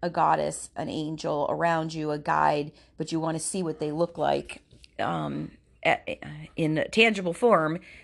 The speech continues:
then I'm capable of channeling that for you.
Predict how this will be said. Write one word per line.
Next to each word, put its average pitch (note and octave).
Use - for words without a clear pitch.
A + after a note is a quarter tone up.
then E3
I'm D#3+
capable E3
of C#3+
channeling D3+
that C#3
for C#3
you. G#2+